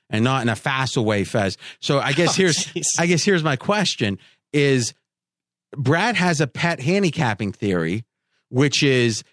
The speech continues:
Speaker 1: if a team is in a historic situation, he's gonna be skeptical of it 'cause it might be a recency bias, where if you have all this history saying one thing and this year says something so differently, he is looking at this year's limited data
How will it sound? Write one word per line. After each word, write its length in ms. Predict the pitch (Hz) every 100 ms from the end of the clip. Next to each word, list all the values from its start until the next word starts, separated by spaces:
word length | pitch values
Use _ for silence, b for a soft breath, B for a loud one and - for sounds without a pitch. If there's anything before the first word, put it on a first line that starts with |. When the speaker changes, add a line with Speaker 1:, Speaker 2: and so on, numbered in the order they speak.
| _ -
Speaker 1:
if 200 | 170 190
a 60 |
team 380 | - - 190 170
is 120 | 139
in 80 | 143
a 40 | 135
historic 520 | 135 - 160 156 143
situation, 960 | - 131 135 127 123 117 - - - - _ _ _ _ -
he's 260 | - 156
gonna 140 | 160 139
be 120 | 131
skeptical 680 | - - 170 - 147 135 123
of 140 | 113
it 120 | 120 -
'cause 200 | 131 113
it 120 | 117
might 300 | 127 139 131
be 120 | 131
a 60 | 123
recency 580 | 113 135 127 123 - 113
bias, 440 | 113 101 92 -
where 120 | 123 120
if 80 | 113
you 60 |
have 120 | 123
all 220 | 113 147 208
this 200 | 240 -
history 380 | 220 - 170 139
saying 300 | 160 139 135
one 220 | 151 143
thing 320 | 113 73 - B B B
and 140 | 123 120
this 260 | 202 -
year 140 | 190 165
says 260 | 180 151
something 280 | 160 143 127
so 420 | - - 208 233
differently, 680 | 151 123 - 104 87 104 98 b b b
he 180 | - 208
is 140 | 170
looking 340 | 170 165 156 139
at 120 | 123
this 260 | 160 151 151
year's 340 | 139 131 117 b _
limited 420 | 123 147 170 156
data 480 | 123 147 139 120 104